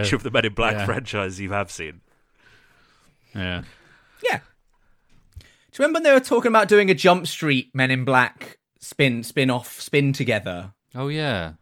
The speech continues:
Speaker 3: What a better idea. What a better idea that I would have enjoyed.
Speaker 2: So Chris looks very uncomfortable and he can't really get into it 'cause he's scared of falling.
Speaker 3: Yeah, he was just doing a bit of a weird stance a minute ago that looked kind of
Speaker 1: Yeah,
Speaker 3: weird.
Speaker 1: it is,
Speaker 2: I would
Speaker 1: it,
Speaker 2: be
Speaker 1: I suppose
Speaker 2: losing my
Speaker 1: it's
Speaker 2: shit.
Speaker 1: the
Speaker 2: I would hate this.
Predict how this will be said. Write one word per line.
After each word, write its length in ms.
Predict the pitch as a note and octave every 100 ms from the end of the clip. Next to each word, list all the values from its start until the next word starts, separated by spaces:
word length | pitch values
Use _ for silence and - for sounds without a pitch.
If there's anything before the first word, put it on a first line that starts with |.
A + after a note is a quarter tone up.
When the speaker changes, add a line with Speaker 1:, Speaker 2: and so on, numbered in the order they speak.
| _
Speaker 3:
What 160 | D3
a 40 | A3 -
better 380 | G#3 - G3+ F#3
idea. 680 | F#3+ D#3+ E3+ B2+ F#2+ F2 - _ _ _ _ _ _ _ _ _ _
What 180 | B2+ G3+
a 60 | -
better 500 | D3 A2+ E3 - D#3+
idea 420 | D3 D3 D3 B2
that 80 | G#2+
I 80 | A2
would 100 | A#2
have 120 | A#2 -
enjoyed. 680 | A#2+ A#2 A#2 A2+ F2 E2+ - G#2 _ _ _ _ _ _ _ _ _ _ _ _ - - _
Speaker 2:
So 240 | - C#3+
Chris 300 | - F3 -
looks 180 | D#3 -
very 220 | D3 B2+
uncomfortable 520 | A#2+ B2+ B2 - G#2+
and 60 | G#2+
he 60 | G#2
can't 200 | A#2+ A2
really 120 | A2+
get 120 | A2+
into 240 | A#2+ A2+ G#2+
it 80 | G2
'cause 140 | F#2
he's 160 | G2 -
scared 300 | - G2+ G2
of 60 |
falling. 540 | - B2 A#2 F#2 F2 F#2+ _
Speaker 3:
Yeah, 260 | F3 F#3+ F#3+
he 120 | F3
was 80 | G#3
just 160 | D4+ D4
doing 160 | A#3+
a 40 | A3
bit 100 | F#3+
of 40 |
a 40 |
weird 200 | F3+ F3+
stance 520 | D3 - F#3+ F3 C#3+ -
a 40 |
minute 200 | G#2 F#2+
ago 240 | F#2 F#2+
that 120 | G2 G#2+
looked 160 | A#2
kind 140 | B2+ A#2
of 60 |
Speaker 1:
Yeah, 160 | A2+ A2
Speaker 3:
weird. 320 | A2 F#2 F2+
Speaker 1:
it 40 | C3
is, 260 | D3 C#3
Speaker 2:
I 100 | D3 G#3
would 160 | A3+
Speaker 1:
it, 40 | E3
Speaker 2:
be 60 |
Speaker 1:
I 40 | D#3+
suppose 140 | E3+
Speaker 2:
losing 220 | F3 D#3+
my 80 | D3
Speaker 1:
it's 100 | C3+
Speaker 2:
shit. 260 | - D#3+ F#2+
Speaker 1:
the 60 |
Speaker 2:
I 40 | B2+
would 100 | A#2+
hate 160 | C#3
this. 400 | D3+ F#2 - -